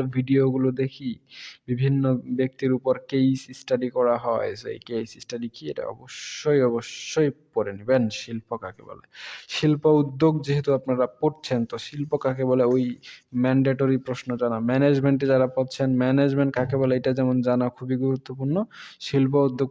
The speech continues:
পড়ছেন, শিল্প কাকে বলে এটাও জানা ঠিক একই রকম গুরুত্ব। গুরুত্বপূর্ণ।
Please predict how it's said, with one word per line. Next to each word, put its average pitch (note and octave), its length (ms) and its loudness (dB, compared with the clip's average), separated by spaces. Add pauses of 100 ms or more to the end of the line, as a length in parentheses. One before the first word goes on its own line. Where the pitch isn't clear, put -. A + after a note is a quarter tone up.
পড়ছেন, C3+ 340 -2 (160)
শিল্প D3 280 -8 (480)
কাকে A#2 320 -4
বলে A2 240 2
এটাও B2 280 0
জানা B2 180 2 (160)
ঠিক C3 120 -8 (160)
একই C#3+ 260 -2
রকম F3 280 2 (800)
গুরুত্ব। B2+ 360 0 (140)
গুরুত্বপূর্ণ। A#2 1080 0